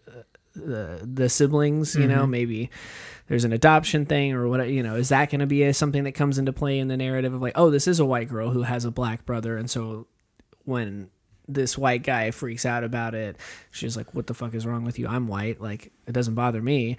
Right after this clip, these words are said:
Speaker 2: Mm-hmm.
Speaker 1: But she's not. Um, so that,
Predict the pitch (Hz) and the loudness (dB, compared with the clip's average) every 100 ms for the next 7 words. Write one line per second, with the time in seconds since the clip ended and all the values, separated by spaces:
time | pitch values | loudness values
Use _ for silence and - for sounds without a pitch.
0 | - 143 123 127 127 131 151 143 123 123 | -2 0 2 4 2 2 4 6 4 0
1 | - _ _ - 131 120 110 104 107 110 | -8 _ _ -2 0 0 -4 -8 -12 -16
2 | _ _ _ _ - - - 135 170 165 | _ _ _ _ -20 -18 -4 2 6 6